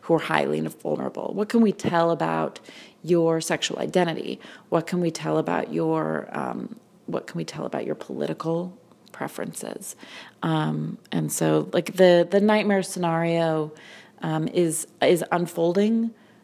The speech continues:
v-, right now, today, for millions of students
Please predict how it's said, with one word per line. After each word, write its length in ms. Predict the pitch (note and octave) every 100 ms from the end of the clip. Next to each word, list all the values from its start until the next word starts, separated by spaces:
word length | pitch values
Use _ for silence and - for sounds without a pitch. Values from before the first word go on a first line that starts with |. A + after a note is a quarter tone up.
| _ -
v-, 180 | D#3+ - - _ _ _
right 340 | - F#3 F3 -
now, 520 | F3 D#3+ C#3 D3+ G3 G3+ -
today, 680 | - E3 F3 - - - F#3 - - -
for 680 | - - D#3+ D#3 D#3 D3+ D#3 - _ _ _ _ _ _ _ _ _
millions 540 | E3+ F3 E3+ D3 C3+ -
of 100 | -
students 680 | - - - - - -